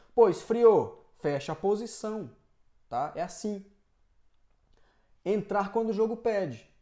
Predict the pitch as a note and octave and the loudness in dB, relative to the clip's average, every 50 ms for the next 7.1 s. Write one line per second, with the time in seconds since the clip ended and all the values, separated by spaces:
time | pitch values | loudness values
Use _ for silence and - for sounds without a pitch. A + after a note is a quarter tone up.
0 | _ _ _ - - G3+ F#3+ - - F#3 G3 G#3+ G#3+ F#3+ - - G3+ F#3 D#3+ D3+ | _ _ _ -8 -6 -6 -6 -6 -4 -2 -2 -2 -4 -6 -6 -4 -4 -4 -2 -2
1 | G3 A3+ A3 F#3+ - - G3 G#3 G3+ A3+ A3+ A3+ A3+ F#3+ F#3 G3+ G#3 A#3 A3 - | -4 -4 -4 -6 -6 -8 -8 -8 -6 -6 -6 -4 -4 -4 -4 -6 -6 -8 -10 -10
2 | B3+ A#3+ F3+ C#3+ B2+ A#2 - - - - _ _ _ _ - _ _ _ _ _ | -8 -8 -8 -8 -10 -12 -16 -20 -20 -20 _ _ _ _ -20 _ _ _ _ _
3 | _ _ - A#2+ A#2+ B2 D3 F#3+ A3 G#3+ G#3+ G#3+ - - _ _ _ _ - _ | _ _ -12 -8 -6 -2 2 2 2 2 0 -8 -14 -20 _ _ _ _ -20 _
4 | - - F#3+ G#3+ A#3 A3+ - - - - - B3 C4 A#3 F3+ C#3 - - - - | -8 -6 -4 -4 -4 -8 -12 -20 -20 -14 -4 0 0 2 2 0 -4 -8 -18 -20
5 | - - C#3+ D#3+ F#3 G3 F3 B2+ - - - - - - - - F#3+ F#3 F#3 F#3+ | -18 -6 -4 0 0 2 0 0 -4 -10 -18 -20 -20 -12 0 2 2 2 2 -2
6 | F3+ E3 - - E3+ E3+ E3 D#3 C#3+ C#3 C3+ B2 - - E3+ F3 G3 G#3 F#3+ - | -4 -4 -4 -4 -2 -2 -2 -2 -2 -4 -6 -8 -6 -2 0 0 0 0 -2 -12
7 | - - | -18 -20